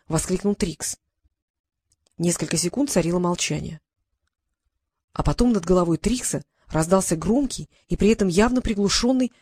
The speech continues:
будто старались говорить шепотом, голос. «Ты совсем постарел,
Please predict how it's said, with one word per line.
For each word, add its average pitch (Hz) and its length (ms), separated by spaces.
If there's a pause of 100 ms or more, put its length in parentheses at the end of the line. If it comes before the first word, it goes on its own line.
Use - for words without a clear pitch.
(140)
будто 202 260
старались 214 420
говорить 185 340
шепотом, 226 420
голос. 208 560 (1800)
«Ты - 140
совсем 233 460
постарел, 175 680